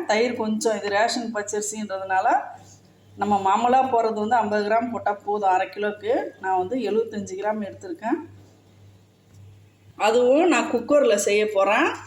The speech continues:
பாருங்க, குக்கர் வச்சாச்சு. நெய்யும் ஆயிலும் ரெண்டும் கலந்து தான் நான் போட போறேன். வெறும் ஆயில் இருந்தாலும் நீங்க தாராளமா ஆயில்ல செஞ்சுக்கலாம். நான் நெய்யும் போட்டு செஞ்சோம்னா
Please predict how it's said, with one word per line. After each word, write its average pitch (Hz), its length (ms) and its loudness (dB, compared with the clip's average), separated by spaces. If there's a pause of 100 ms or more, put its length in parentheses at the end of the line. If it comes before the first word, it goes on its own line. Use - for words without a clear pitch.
(100)
பாருங்க, 196 420 2 (1120)
குக்கர் 226 380 0
வச்சாச்சு. 208 600 2 (2000)
நெய்யும் 262 540 4
ஆயிலும் 247 460 4
ரெண்டும் 240 300 -2
கலந்து 233 360 2
தான் 233 200 0
நான் 214 160 -4
போட 208 140 2
போறேன். 202 400 2 (540)
வெறும் 226 360 2
ஆயில் 247 320 4
இருந்தாலும் 233 460 4
நீங்க 233 160 2
தாராளமா 220 540 4
ஆயில்ல 220 340 0
செஞ்சுக்கலாம். 190 580 0
நான் 202 180 0
நெய்யும் 226 360 -6
போட்டு 427 240 -4
செஞ்சோம்னா 196 520 -4